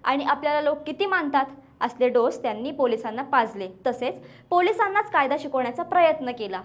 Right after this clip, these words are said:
या साऱ्या प्रकारामुळे पोलिसांनी चैतन्य महाराज वाडेकरांना सबुरीने घेण्याचा सल्ला दिला, मात्र तरी महाराज ऐकत नव्हते.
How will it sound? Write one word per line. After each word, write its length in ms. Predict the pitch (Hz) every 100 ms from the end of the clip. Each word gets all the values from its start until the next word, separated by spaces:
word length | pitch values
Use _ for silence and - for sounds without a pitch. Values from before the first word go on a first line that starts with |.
| - - - -
या 80 | 214
साऱ्या 320 | 214 208 247
प्रकारामुळे 640 | 294 294 294 294 277 226 - - - -
पोलिसांनी 600 | 294 339 392 381 277 269
चैतन्य 520 | - 233 226 262 349
महाराज 320 | 359 330 311
वाडेकरांना 600 | 302 277 285 311 240 240
सबुरीने 580 | - 294 247 262 233 247
घेण्याचा 340 | 240 220 240
सल्ला 360 | 330 403 339 311
दिला, 280 | 233 196 180 - - - -
मात्र 260 | 214 220 240 240
तरी 240 | 233 220 403 - -
महाराज 380 | 262 254 294 320 285
ऐकत 340 | 269 247 233
नव्हते. 480 | 233 220 214 190